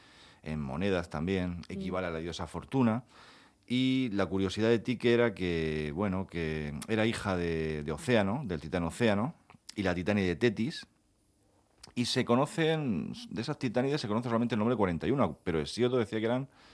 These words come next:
Speaker 1: tres mil,
Speaker 2: Madre mía,
Speaker 1: por
Speaker 2: es
Speaker 1: lo
Speaker 2: que
Speaker 1: menos.
Speaker 2: teniendo tres mil hermanas, ¿cómo te vas a
Speaker 1: Sí,
Speaker 2: saber el nombre?
Speaker 1: tres mil Oceánides. ¿Cómo aparecía Tique? ¿Cómo se representaba? Pues era una chica muy guapa, coronada, y jugando siempre con una pelotita,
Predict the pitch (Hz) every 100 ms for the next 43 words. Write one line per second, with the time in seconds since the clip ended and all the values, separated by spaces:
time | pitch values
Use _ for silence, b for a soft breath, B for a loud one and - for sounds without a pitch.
0 | b - 78 73 110 123 - _ _ -
1 | 180 165 165 160 165 - - - - 190
2 | 185 196 202 208 208 202 190 190 214 214
3 | 208 175 202 180 165 156 156 196 233 180
4 | 92 90 107 110 101 101 85 65 - B
5 | B B B B - 151 147 139 - 135
6 | 117 139 110 87 110 120 127 113 110 101
7 | 131 107 - 85 82 110 107 104 95 87
8 | 80 78 73 67 67 - - _ - -
9 | 107 85 82 85 85 110 98 120 135 139
10 | 90 80 85 101 107 143 180 92 87 98
11 | 110 104 123 110 98 95 87 76 76 78
12 | 67 64